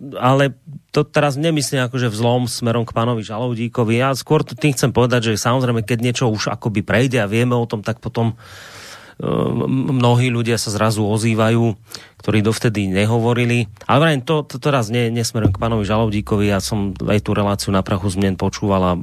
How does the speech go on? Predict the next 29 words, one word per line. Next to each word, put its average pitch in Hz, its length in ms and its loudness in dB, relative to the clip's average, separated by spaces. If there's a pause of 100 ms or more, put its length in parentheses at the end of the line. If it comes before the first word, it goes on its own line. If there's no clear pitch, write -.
(560)
a - 140 -2
fakt 113 240 2
sa 104 80 2
vyjadroval 104 480 0
fundované. 107 720 0
To 101 320 0 (240)
je 98 120 0
človek, 98 440 -2
ktorého 98 480 2
ja 104 80 6
by 98 160 0
som 90 340 -4
naozaj 92 380 0
ne-, 92 240 -2
ne-, 95 320 0
ani 101 240 0
náhodou 95 400 0
nemienil 98 400 0
nejak 92 240 -2
spochybňovať, 92 560 0
lebo 92 320 0 (720)
vidieť, 95 200 2
že 95 120 2
to 98 160 2
je 90 40 4
naozaj 90 300 2 (140)
odborník 101 640 2
vo 98 160 -2
svojom, 98 560 0